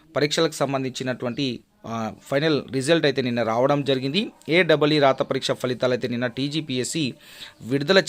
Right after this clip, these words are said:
చేయడం అయితే జరిగింది. నెక్స్ట్ ఇక్కడ అంబేద్కర్కి సంబంధించి ఓపెన్ డిగ్రీ అంబేద్కర్ యూనివర్సిటీలో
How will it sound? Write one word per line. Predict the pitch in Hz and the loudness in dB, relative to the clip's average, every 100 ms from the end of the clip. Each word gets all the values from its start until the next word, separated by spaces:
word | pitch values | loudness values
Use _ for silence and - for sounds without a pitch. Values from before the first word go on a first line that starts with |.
| 143 | 2
చేయడం | 131 117 | 2 0
అయితే | 113 185 | -2 -2
జరిగింది. | 147 120 98 90 85 | -2 -2 -4 -6 -8
నెక్స్ట్ | 123 - | -6 -4
ఇక్కడ | 196 202 196 175 - - _ _ _ _ _ _ _ _ - - | 0 4 4 2 -8 -20 _ _ _ _ _ _ _ _ -14 -2
అంబేద్కర్కి | 143 185 190 185 165 | 2 2 2 -2 0
సంబంధించి | 156 147 147 147 143 | 0 2 2 0 0
ఓపెన్ | 139 156 160 | 0 2 0
డిగ్రీ | 147 147 | 2 2
అంబేద్కర్ | - 127 143 - 147 | 0 0 -2 0 0
యూనివర్సిటీలో | 131 135 127 120 123 143 | 0 -2 -4 -4 0 2